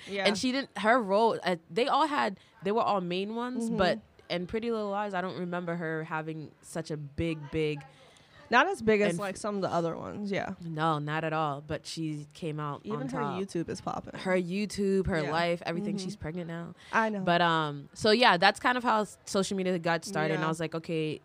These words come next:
Speaker 2: maybe I need to take this social media thing seriously." So
Speaker 1: Mm-hmm.
Speaker 2: then I started a blog,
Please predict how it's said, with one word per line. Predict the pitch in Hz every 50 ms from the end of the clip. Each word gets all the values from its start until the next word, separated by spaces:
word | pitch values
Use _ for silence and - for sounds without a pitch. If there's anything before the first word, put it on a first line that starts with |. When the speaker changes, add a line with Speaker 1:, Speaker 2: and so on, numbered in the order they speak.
| _ -
Speaker 2:
maybe | 151 160 165 170 165 170
I | 165
need | 170 165 -
to | 165
take | - - 165 151 -
this | - 165 156
social | - 160 160 - -
media | 165 156 160 160
thing | 156 - 147 151 151 151 151 - - - - - - _
seriously." | - - 311 302 294 294 277 - - 277 269 262 254
So | 202 214 202
Speaker 1:
Mm-hmm. | 196
Speaker 2:
then | 190 190 185
I | 170 175
started | 175 - - 180 175 175 170 165
a | 160
blog, | 151 156 156 151 147 110 62 - -